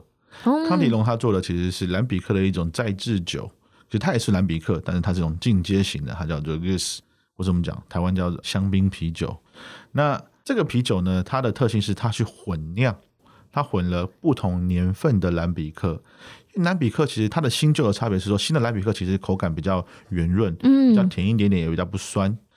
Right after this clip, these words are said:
Speaker 2: 那旧兰比克它的糖分被吃得更干净，它的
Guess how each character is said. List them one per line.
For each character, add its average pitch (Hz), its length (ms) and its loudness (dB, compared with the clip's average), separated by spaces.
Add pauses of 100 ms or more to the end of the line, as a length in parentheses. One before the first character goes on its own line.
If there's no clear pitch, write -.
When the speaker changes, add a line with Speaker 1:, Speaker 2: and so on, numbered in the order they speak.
(180)
Speaker 2:
那 143 100 0
旧 143 200 2
兰 113 120 2
比 101 140 -2
克 101 220 0
它 113 100 2
的 104 60 0
糖 95 160 -2
分 95 160 2
被 98 100 4
吃 - 140 -8
得 87 100 -2
更 92 180 -2
干 90 300 0
净， 90 200 0 (280)
它 95 280 -2
的 85 300 -2